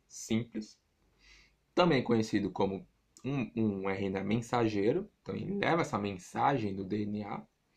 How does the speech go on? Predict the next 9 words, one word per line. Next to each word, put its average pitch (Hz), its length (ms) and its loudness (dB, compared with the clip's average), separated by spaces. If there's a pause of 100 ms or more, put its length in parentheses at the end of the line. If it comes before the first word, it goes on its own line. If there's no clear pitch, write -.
(1500)
E 143 80 -2
esse 151 180 0
R 156 200 4
N 151 140 4
A 151 40 6
mensageiro 139 520 4
vai 147 160 2
pra 160 180 4
fora 131 640 4